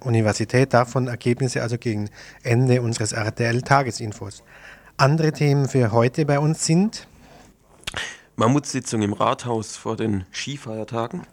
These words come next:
Speaker 1: Immer wieder dienstags präsentiert sich die Demokratie in Freiburg. Im hiesigen Gemeindeparlament. Heute ist eine Mammutsitzung angesagt, bereits seit fünfzehn Uhr. Auch die letzte in diesem Jahr.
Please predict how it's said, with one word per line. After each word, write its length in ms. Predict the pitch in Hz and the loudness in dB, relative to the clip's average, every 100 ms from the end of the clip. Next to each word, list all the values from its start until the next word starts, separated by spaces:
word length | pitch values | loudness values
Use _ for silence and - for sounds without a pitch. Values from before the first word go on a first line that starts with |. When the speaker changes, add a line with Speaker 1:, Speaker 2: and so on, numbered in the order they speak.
| _ - - - - - - - | _ -20 -20 -14 -14 -14 -20 -2
Speaker 1:
Immer 140 | 175 196 | 4 6
wieder 160 | 208 | 6
dienstags 680 | 185 208 214 - 131 113 - | 6 4 4 4 2 2 -4
präsentiert 600 | - 120 120 - 139 151 | -2 -2 -2 2 2 2
sich 240 | - 143 | 0 -2
die 240 | - 120 120 | 0 0 0
Demokratie 720 | - 123 117 - 110 - 120 | 0 0 2 0 0 0 -2
in 300 | 147 135 131 | 0 -2 -2
Freiburg. 640 | - - 131 123 98 92 - - - - - | -4 2 4 2 -4 -12 -20 -20 -20 -20 -18
Im 160 | - 147 | -2 4
hiesigen 420 | 160 220 214 190 | 4 4 2 4
Gemeindeparlament. 1200 | 196 170 135 143 160 131 110 107 107 101 107 - _ _ - | 6 6 4 2 -2 0 0 0 -2 -6 -10 -16 _ _ -2
Heute 460 | 123 123 123 151 151 - - | 2 2 2 0 0 -8 -16
ist 160 | 143 | -4
eine 200 | 156 151 | 2 4
Mammutsitzung 760 | 156 156 160 127 - 113 117 123 | 6 4 4 0 -4 -6 -8 -4
angesagt, 580 | 117 113 - 107 104 | -2 -2 2 2 2
bereits 460 | - 110 107 107 - | 0 2 2 2 -8
seit 300 | - - 123 | -6 -2 0
fünfzehn 460 | - 110 110 - 139 | 0 -4 -2 -4 -2
Uhr. 240 | 123 98 92 _ - - - - _ _ | 0 0 -2 _ -20 -20 -20 -20 _ _
Auch 240 | - - - | 0 0 2
die 140 | 165 | 4
letzte 360 | 165 160 - 127 | 4 4 0 -2
in 80 | |
diesem 260 | 117 104 104 | -2 -2 -4
Jahr. 260 | 101 92 | -4 -6